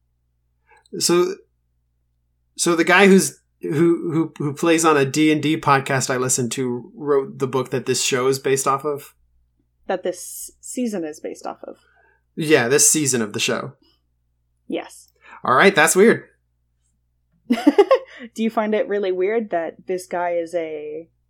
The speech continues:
Speaker 2: a, a huge nerd in ways that aren't horror?
Speaker 1: Um,
Speaker 2: You know me, so.
Speaker 1: No, no, there's, there's plenty of crossover there.
Speaker 2: That's just something I find interesting,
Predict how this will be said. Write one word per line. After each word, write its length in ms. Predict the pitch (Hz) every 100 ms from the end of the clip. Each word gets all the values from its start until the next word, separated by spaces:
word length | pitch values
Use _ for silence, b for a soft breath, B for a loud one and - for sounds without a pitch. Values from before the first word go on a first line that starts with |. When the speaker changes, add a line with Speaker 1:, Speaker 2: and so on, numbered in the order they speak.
| _ -
Speaker 2:
a, 80 | 175 165 -
a 40 |
huge 380 | - 226 208 185
nerd 420 | 185 165 180 196
in 200 | 156 147
ways 240 | 147 147 -
that 140 | 147
aren't 200 | 147 -
horror? 460 | 196 185 220 254 254 _ b b b b b b _ -
Speaker 1:
Um, 760 | 190 214 214 214 208 208 202 B B B B B _ _ _ -
Speaker 2:
You 160 | 208
know 180 | 254 381
me, 540 | 269 220 190 - 180 -
so. 540 | - 165 160 - - _ _ _ _ _ 196
Speaker 1:
No, 640 | 226 226 214 208 220 -
no, 420 | 190 185 175 170 165
there's, 400 | 190 214 208 _
there's 220 | 202 202
plenty 320 | - 190 170
of 120 | 156
crossover 560 | - 147 135 143 131 131
there. 380 | 127 127 135 _ _ _ _ _ _ _ _ _
Speaker 2:
That's 300 | 208 254 269
just 160 | 302 -
something 800 | 262 233 240 233 233 226 220 - _ _ _ _ _ -
I 100 | 208
find 220 | 226 202
interesting, 640 | 185 185 175 - 160 160